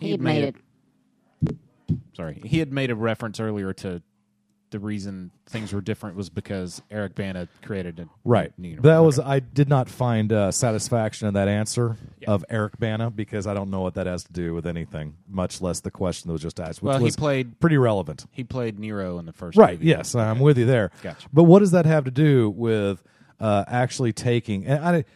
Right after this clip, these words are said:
Speaker 3: I'm sorry, my point here is not to nitpick every little thing, but that's a
Speaker 1: Right.
Speaker 3: good point,
Speaker 1: Yeah.
Speaker 3: and that's a good question, um, that you're desperately trying to hide people. My, my interpretation was that that was basically the only hiding spot he could find.
Speaker 1: Right.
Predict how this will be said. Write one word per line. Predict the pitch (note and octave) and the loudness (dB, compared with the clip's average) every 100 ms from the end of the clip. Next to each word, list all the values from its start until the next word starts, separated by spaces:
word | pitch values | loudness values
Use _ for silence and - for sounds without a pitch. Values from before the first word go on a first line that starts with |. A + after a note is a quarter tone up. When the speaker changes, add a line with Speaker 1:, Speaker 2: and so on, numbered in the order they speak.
| _ _ _ _ - | _ _ _ _ -4
Speaker 3:
I'm | C3 | -2
sorry, | G#2+ F#2+ | 0 -2
my | A#2 C#3 | -2 -2
point | - F#3+ D3+ | 2 4 4
here | D3+ | 4
is | B2+ | 2
not | C3 | 0
to | A2 | 0
nitpick | A2 A2 - G#2 - | 0 0 -2 -6 -6
every | G#2 G#2+ | -6 -2
little | G#2 F2 | 0 -2
thing, | - F2+ E2 | -2 -6 -4
but | - | -2
that's | A#3+ F#3 | 0 0
a | A3+ | 2
Speaker 1:
Right. | |
Speaker 3:
good | A3+ E3 | 2 2
point, | D3+ B2+ F2 - | -4 -6 -6 -2
Speaker 1:
Yeah. | B2 | 0
Speaker 3:
and | C3+ | 2
that's | F#3+ | 0
a | G3+ | 2
good | F#3 | 0
question, | - D3+ B2 - F#2 F#2+ _ _ | 2 0 0 -6 -8 -10 _ _
um, | C3+ A#2+ A2 G#2+ G2 F#2 _ _ _ _ _ _ B2 | -4 0 0 0 -2 -6 _ _ _ _ _ _ 0
that | B2+ B2 - _ _ _ _ - | 2 2 0 _ _ _ _ -8
you're | B2 D#3 - C3+ | 2 2 2 2
desperately | F#3+ G3 G#3 | 2 4 2
trying | F3+ D#3 | 2 2
to | C#3 | 2
hide | D#3 | 2
people. | C3 A2 A2 | 0 -4 -2
My, | C#3+ D#3+ | 0 0
my | D3 F#3 | 2 2
interpretation | A#3+ G#3 F3 D3+ C#3+ C#3+ B2 - B2+ | 4 2 2 0 -2 -2 -2 -4 -2
was | B2 A2+ | 0 2
that | B2+ - - _ - | 0 -2 -10 _ 2
that | E3+ | 6
was | G3 C#3 | 6 4
basically | D#3 E3+ D#3 D3 C#3 | 0 0 -2 -2 0
the | A#2+ B2+ | 0 0
only | C#3 D#3 D3+ | 0 2 2
hiding | A#2 - D3+ C#3+ B2 | 0 0 0 0 -2
spot | - - G#2 | -4 0 0
he | F#2+ | 0
could | A2 A#2+ | -4 -6
find. | - G2 C#2+ C2 | -4 -4 -4 -6
Speaker 1:
Right. | F2 D2+ | -8 -8